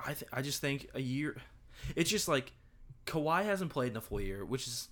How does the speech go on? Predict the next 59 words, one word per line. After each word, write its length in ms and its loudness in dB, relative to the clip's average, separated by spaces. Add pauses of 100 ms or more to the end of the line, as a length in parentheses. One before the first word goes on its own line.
(100)
something, 420 -2 (300)
we, 160 -2
we 120 4
had 140 4
the 60 4
goggles 520 2
on 300 -4 (140)
when 220 2
we 100 2
were 100 2
gonna 140 2
trade 260 -2
for 180 -12
him. 100 -14 (320)
We 140 6
didn't 220 2
think 220 -2
that 120 4
was 100 2
ever 280 4
going 240 4
to 60 2
be 100 4
a 40 2
factor, 420 2
him 160 -4
coming 260 -4
here. 140 -6
"Oh, 300 4
he 100 0
took 140 -4
a 20 -4
year 140 0
off. 120 -2
I 120 2
don't 100 2
give 160 2
a 40 2
shit. 340 0 (260)
We're 80 -4
gonna 140 2
have 100 -4
Kawhi." 300 2 (600)
I, 80 2
now 200 6
that 120 2
he's 120 6
somewhere 260 4
else, 240 2
we 80 0
can 180 0
really 240 4
analyze 380 4
what's 140 -2
going 240 0
on. 220 2 (840)
He 120 -2
has 100 2
a 100 -2